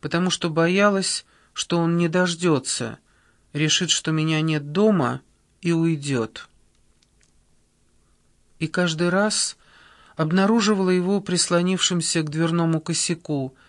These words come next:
с бутылкой виски, ароматного, помятого, небритого. Оттого казалось, когда он широко раскрывал рот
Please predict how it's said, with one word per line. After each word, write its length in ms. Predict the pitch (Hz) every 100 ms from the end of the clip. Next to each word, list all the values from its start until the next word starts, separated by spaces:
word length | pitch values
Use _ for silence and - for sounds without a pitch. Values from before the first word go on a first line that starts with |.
| _ _
с 100 | 139
бутылкой 480 | 151 165 208 180 160
виски, 640 | 151 147 135 - 131 135 - _ _ _ _ _
ароматного, 880 | 131 147 160 180 175 143 131 113 127 _ -
помятого, 600 | 143 151 160 151 135 135
небритого. 840 | 139 139 151 151 143 127 120 127 _ _ _ _ _ _ _ _
Оттого 360 | 151 190 214 226
казалось, 540 | 208 196 220 208 185
когда 300 | - 170 180
он 120 | 190
широко 480 | 175 170 165 165 202
раскрывал 640 | 170 - 165 165 170 170
рот 360 | 175 175 175